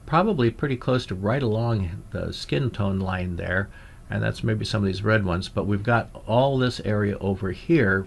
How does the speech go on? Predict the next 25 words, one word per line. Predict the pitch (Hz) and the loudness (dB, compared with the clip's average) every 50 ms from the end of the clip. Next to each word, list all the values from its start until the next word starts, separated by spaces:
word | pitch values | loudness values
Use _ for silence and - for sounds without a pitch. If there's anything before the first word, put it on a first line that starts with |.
| - - | -4 -6
we | 92 98 95 | -4 -2 -2
need | 98 95 90 92 | -2 -2 -2 -4
to | 90 | -4
work | 85 87 80 80 80 - | -4 -2 -2 -2 -2 -2
at. | 90 90 80 - - | -4 -4 -4 -6 -4
So | - 117 117 - - | -4 -2 -2 -2 -2
I'll | - 147 165 | -2 -2 -2
go | 170 165 147 | -2 -2 0
ahead | 135 127 113 107 | 0 0 0 0
and | 101 | 0
make | 101 101 98 | 0 -2 -2
some | - - 95 90 - - - - - - - - - - - - - - - - - | -4 -6 -8 -8 -8 -10 -16 -18 -18 -16 -16 -16 -16 -18 -18 -20 -20 -18 -12 -6 -2
number | 107 120 123 117 113 104 95 | 0 2 2 2 2 2 0
of | 92 - - | 0 -4 -6
points | - - 101 98 95 90 - - - | -6 -2 -2 -2 -2 -2 -6 -6 -4
over | 101 101 92 90 87 87 85 80 - - - - - - - - - - - - - - - - - | -2 -2 0 0 0 0 0 -2 -6 -14 -20 -20 -20 -20 -20 -20 -20 -20 -20 -20 -20 -20 -18 -14 -10
on | 104 95 92 92 | -6 -4 -4 -2
the | 92 | -2
line | 92 95 95 95 95 95 95 98 - - | -2 -2 0 0 0 -2 -2 -6 -8 -10
clear | - - - 135 127 120 - | -8 -4 0 0 2 2 2
over | - 101 104 95 98 101 98 98 92 - - - - | 2 2 2 2 2 0 0 0 -2 -4 -8 -6 -4
in | 104 98 98 95 92 | -4 -2 -2 -4 -6
through | - - - - 117 113 113 110 110 | -8 -10 -4 0 2 4 4 4 4
the | 101 98 98 98 | 2 0 -2 -4
cyan | - - 104 95 95 92 92 92 92 90 87 82 | -4 -2 -2 -2 -2 -2 -2 -4 -4 -4 -6 -6